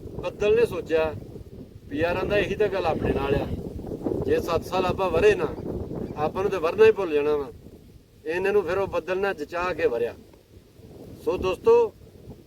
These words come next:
ਇਸ ਕਹਾਣੀ ਦਾ ਮਤਲਬ ਸੀਗਾ ਵੀ ਆਪਾਂ ਨੂੰ ਨਾ ਮਿਹਨਤ ਕਰਦੇ ਰਹਿਣਾ ਚਾਹੀਦਾ ਹੈ। ਜੇ ਆਪਾਂ ਜ਼ਮੀਨ ਨੂੰ ਦੇਖ ਲੈ, ਹੁਣ ਲੋਕੀ ਠੇਕੇ ਦੇ ਦਿੰਦੇ ਨੇ, ਆਖੇ "ਜੀ ਇਨਕਮ ਆ ਗਈ, ਉਹਨੂੰ ਕਿਤੇ ਇਨਵੈਸਟ ਕਰ ਦਾਂਗੇ।" ਖੇਤੀ ਨੂੰ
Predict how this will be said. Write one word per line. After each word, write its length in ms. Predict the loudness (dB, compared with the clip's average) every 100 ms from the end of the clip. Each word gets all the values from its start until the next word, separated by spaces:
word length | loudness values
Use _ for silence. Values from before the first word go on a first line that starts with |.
| -10
ਇਸ 120 | -10
ਕਹਾਣੀ 320 | -4 0 2 2
ਦਾ 120 | 0
ਮਤਲਬ 340 | 0 0 0
ਸੀਗਾ 400 | 0 4 4 2 -4 -20 -20 -18 -18 -18 -20 -20 -16
ਵੀ 300 | -6 -2 -2 0
ਆਪਾਂ 320 | 0 2 0
ਨੂੰ 100 | 4
ਨਾ 160 | 4 4
ਮਿਹਨਤ 340 | 2 -2 -4
ਕਰਦੇ 360 | -2 -2 2 4
ਰਹਿਣਾ 200 | 4 2
ਚਾਹੀਦਾ 300 | 0 -4 -6
ਹੈ। 120 | -8 -16 -18 -16 -16 -16 -18 -18 -18 -4
ਜੇ 180 | 0 0
ਆਪਾਂ 560 | 0 0 0 0 -2 -6 -10 -12 -12 -12 -12 -8
ਜ਼ਮੀਨ 400 | -6 -2 -2 0
ਨੂੰ 400 | 0 0 -2 -6 0
ਦੇਖ 200 | 2 4
ਲੈ, 200 | 2 0
ਹੁਣ 220 | 0 -2
ਲੋਕੀ 280 | -4 -2 -2
ਠੇਕੇ 340 | -2 -2 -2
ਦੇ 140 | 0 0
ਦਿੰਦੇ 280 | 2 4
ਨੇ, 100 | 2 2 -4 -18 -20 -20 -16 -6
ਆਖੇ 140 | -2 0
"ਜੀ 100 | 0
ਇਨਕਮ 360 | -2 -2 2
ਆ 120 | 2 4
ਗਈ, 220 | 2 2 -2 -18 -20 -18 -4
ਉਹਨੂੰ 240 | -2 0
ਕਿਤੇ 200 | -2 0
ਇਨਵੈਸਟ 360 | 2 4 2 0
ਕਰ 180 | -4 -4
ਦਾਂਗੇ।" 300 | -6 -4 -6 -10 -20 -20 -20 -18 -18 -2
ਖੇਤੀ 380 | 2 2 4 4
ਨੂੰ 340 | 4 0 -2